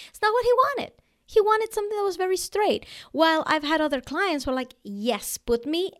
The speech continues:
everywhere." And there's pictures of them in every, in every page, right? So my favorite part about Marieli's website, it is the fact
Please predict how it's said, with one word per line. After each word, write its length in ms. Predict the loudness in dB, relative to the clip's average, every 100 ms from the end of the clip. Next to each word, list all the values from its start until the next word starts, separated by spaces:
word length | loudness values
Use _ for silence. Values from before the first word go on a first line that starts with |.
| 0
everywhere." 640 | 0 2 0 -2 -4 -8 -8
And 180 | -2 0
there's 220 | 0 -2
pictures 360 | -10 -8 -6
of 140 | -6 0
them 220 | 0 0 -2
in 260 | -2 -4 -4
every, 520 | -4 -2 -2 -4 -6 -8
in 200 | -2 -2 0
every 280 | -2 0 -2
page, 360 | -2 -10 -14 -16 -18 -18 -4
right? 180 | 2 2 0 -6
So 280 | 4 4 4
my 540 | 0 2 2 4 2
favorite 580 | 2 2 2 2 -2 -2
part 440 | -4 -4 -6 -12 -8
about 260 | -4 -4 -2
Marieli's 520 | -2 -2 -4 -6 -8
website, 480 | -8 -8 -10 -12 -16 _ _ _ 2
it 260 | 6 6
is 220 | 6 2
the 160 | -4 -8
fact 500 | -4 -4 -4 -6 -20